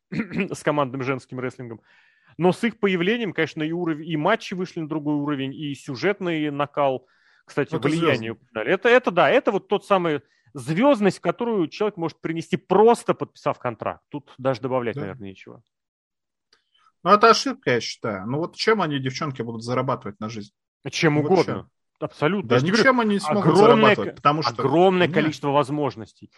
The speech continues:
Speaker 1: Их могут куда, в любое направление с развлечений,
Speaker 2: Не возьмут.
Speaker 1: спорта.
Speaker 2: Знаешь, почему не возьмут?
Speaker 1: Почему?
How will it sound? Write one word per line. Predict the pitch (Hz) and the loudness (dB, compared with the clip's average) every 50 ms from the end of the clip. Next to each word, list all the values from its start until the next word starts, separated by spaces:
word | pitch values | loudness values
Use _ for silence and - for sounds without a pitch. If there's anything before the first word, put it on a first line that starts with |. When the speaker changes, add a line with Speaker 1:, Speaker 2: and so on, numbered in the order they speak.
| - 143 - | -20 -12 -2
Speaker 1:
Их | 165 180 - - | -2 -2 0 2
могут | 165 175 202 220 202 196 - | 4 4 4 4 4 -2 -4
куда, | - - 156 131 160 170 | -4 -8 0 2 2 2
в | 143 131 | 2 0
любое | 147 165 160 143 147 175 202 208 | -4 -4 -4 0 4 4 4 4
направление | 190 185 - - 170 170 160 180 185 170 147 143 131 | 4 2 0 0 0 0 2 0 0 0 0 -4 -8
с | - - | -8 -8
развлечений, | 165 147 147 135 143 156 175 170 - - - 151 135 | -6 -6 -6 -6 -4 -6 -6 -6 -8 -4 0 2 4
Speaker 2:
Не | 131 | 6
возьмут. | 151 170 165 - 180 170 139 | 8 6 6 6 2 -2 0
Speaker 1:
спорта. | - - 196 | 4 6 6
Speaker 2:
Знаешь, | 151 131 - | 6 6 2
почему | - - - 175 165 | -2 -4 -4 -2 0
не | 151 143 | 0 2
возьмут? | 135 135 135 123 135 131 120 156 | 4 4 4 4 2 -2 -2 -4
Speaker 1:
Почему? | 143 113 95 | -6 -10 -14